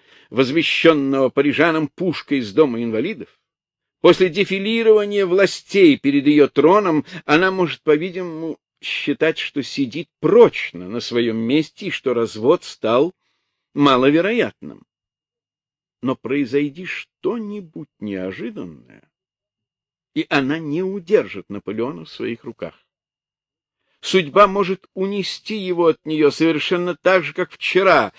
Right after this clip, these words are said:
на эспланаде уносил ветер дым от пороха, который жгли в её честь. Однажды в Сен-Клу она видит, как дама, явившаяся к ней с визитом,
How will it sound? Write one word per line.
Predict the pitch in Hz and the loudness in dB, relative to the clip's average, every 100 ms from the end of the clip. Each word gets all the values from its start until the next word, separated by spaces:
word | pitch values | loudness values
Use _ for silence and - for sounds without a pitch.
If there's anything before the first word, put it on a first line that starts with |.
| - - | -20 -4
на | 135 156 | 2 2
эспланаде | - - 180 214 180 135 | 2 4 4 6 2 4
уносил | 143 147 143 175 | 2 2 2 -2
ветер | 160 185 196 185 | 4 6 6 4
дым | 165 123 117 240 156 139 | 0 -6 0 2 2 2
от | 147 _ - | -2 _ 4
пороха, | 180 165 131 123 107 _ _ | 6 8 4 -2 -6 _ _
который | - 135 135 123 | 0 2 2 0
жгли | 98 113 139 | -6 -2 0
в | 143 | 0
её | 131 117 | -2 -4
честь. | - - - - - - _ _ _ _ _ _ _ _ _ _ _ _ _ | -6 -14 -16 -20 -20 -20 _ _ _ _ _ _ _ _ _ _ _ _ _
Однажды | - 135 165 185 151 160 | -2 0 0 -6 -6 -8
в | - | -8
Сен-Клу | - 156 127 - 160 185 | -6 -6 -6 -10 -10 -8
она | 143 127 | -6 -6
видит, | 123 160 117 - | -6 -6 -8 -6
как | 113 104 101 | -8 -6 -2
дама, | 156 160 110 73 _ _ _ _ _ _ _ _ _ | 0 0 -2 -8 _ _ _ _ _ _ _ _ _
явившаяся | 127 117 131 156 120 - 117 - - | -8 -2 -2 -2 -4 -10 -12 -12 -16
к | - | -12
ней | 120 120 | -8 -8
с | - | -10
визитом, | 110 107 170 180 170 135 | -12 -10 -10 -10 -12 -14